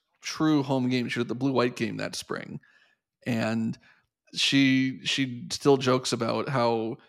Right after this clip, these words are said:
she told Holly, Nick's wife, in the, in the aftermath of either the, the block kick or at the end of the game when it was over, you know, that, that she needed, we needed to give the guys a minute. And, um,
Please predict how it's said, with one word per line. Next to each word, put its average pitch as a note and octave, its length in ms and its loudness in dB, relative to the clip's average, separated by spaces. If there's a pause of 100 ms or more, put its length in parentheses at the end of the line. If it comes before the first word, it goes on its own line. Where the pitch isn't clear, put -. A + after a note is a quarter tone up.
(140)
she B2+ 200 -4
told A#2+ 420 -2
Holly, B2 340 2
Nick's A#2 220 -4
wife, A2+ 420 -6 (300)
in C3 140 0
the, A#2+ 140 0
in C3 140 2
the C3+ 120 4
aftermath B2+ 680 4
of B2 120 0
either B2+ 180 4
the, A#2 200 -2
the C3 60 -2
block B2 300 0
kick - 380 -2
or A2 380 -2
at C3 100 -6
the B2+ 80 -2
end B2 80 0
of A#2 60 -4
the B2 80 -2
game A#2+ 340 -2
when A#2 100 -2
it - 60 -4
was B2 160 -4
over, A#2+ 400 -2 (420)
you C3 120 -2
know, A#2+ 120 2
that, B2 240 0
that C3 240 -2 (120)
she - 140 2
needed, D3 280 4
we D#3 80 4
needed E3 180 4
to D3 60 0
give C#3 180 4
the - 80 4
guys C3+ 300 6
a - 20 4
minute. B2 280 0 (500)
And, B2+ 200 0
um, A#2+ 400 2